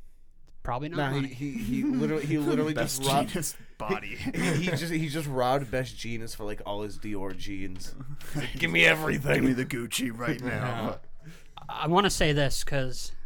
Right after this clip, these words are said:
Speaker 1: in the future, you'll, I, I, I'll point out the exact moment,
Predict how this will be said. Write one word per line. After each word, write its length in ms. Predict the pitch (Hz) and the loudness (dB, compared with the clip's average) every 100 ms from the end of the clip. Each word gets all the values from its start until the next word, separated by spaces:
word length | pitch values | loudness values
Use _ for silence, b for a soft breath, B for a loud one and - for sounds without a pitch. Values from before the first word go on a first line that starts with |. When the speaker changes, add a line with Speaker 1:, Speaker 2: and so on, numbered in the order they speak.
| B B - - | B B -4 -2
Speaker 1:
in 140 | 160 185 | 0 0
the 80 | |
future, 560 | - 170 165 - 165 175 156 | 0 0 0 0 -2 -4 -2
you'll, 240 | 147 135 - - | -2 -2 -8 -8
I, 80 | 147 - | -8 -10
I, 100 | - - - | -12 -10 -4
I'll 120 | 139 | -4
point 320 | - 165 156 | 0 0 2
out 200 | 147 139 - - | 0 -2 -8 -6
the 100 | 139 | -4
exact 640 | 127 127 131 127 - - - - | -4 -4 -4 -4 -6 -10 -10 -8
moment, 540 | 139 131 123 123 120 | -4 -2 -2 -4 -8